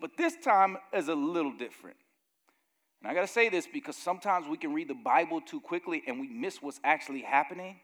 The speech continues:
We read the passage wrong. The text says in verse two that Paul went back to the apostles that had authority. Most likely he's referring to Peter, James, and John, according to verse nine in the text.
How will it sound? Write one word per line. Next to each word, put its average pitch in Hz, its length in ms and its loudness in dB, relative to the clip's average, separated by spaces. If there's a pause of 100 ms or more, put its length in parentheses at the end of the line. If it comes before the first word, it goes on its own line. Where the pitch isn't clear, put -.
(600)
We 127 80 -12
read 147 260 0
the - 60 -6
passage 165 640 0
wrong. 165 400 0 (880)
The 131 80 -10
text 208 400 6
says 165 360 4
in 156 160 -4
verse 165 300 2
two 214 220 -10
that 147 180 -6
Paul 202 380 10
went 170 240 -6
back 180 240 6
to - 100 -10
the 147 120 0
apostles 147 840 4 (240)
that 156 120 6
had 156 200 8
authority. 147 600 2 (300)
Most 165 260 4
likely 165 360 6
he's 160 200 -6
referring 170 520 2
to 151 320 0 (280)
Peter, 175 380 -2
James, 165 400 0
and 147 160 -2
John, 165 280 6
according 143 460 -2
to 139 120 -8
verse 147 320 0
nine 160 320 6
in 143 100 -2
the 131 60 -8
text. - 480 -2